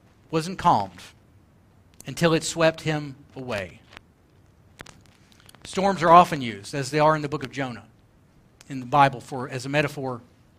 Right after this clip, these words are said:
for God's wrath and for trials.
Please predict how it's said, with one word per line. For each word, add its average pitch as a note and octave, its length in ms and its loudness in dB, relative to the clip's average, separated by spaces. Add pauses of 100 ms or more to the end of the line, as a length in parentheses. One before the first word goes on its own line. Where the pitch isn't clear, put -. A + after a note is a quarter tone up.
(140)
for C#3+ 120 -12
God's C3+ 500 2 (160)
wrath A#2+ 560 -2 (600)
and C#3 200 -6
for - 80 -16
trials. - 680 -6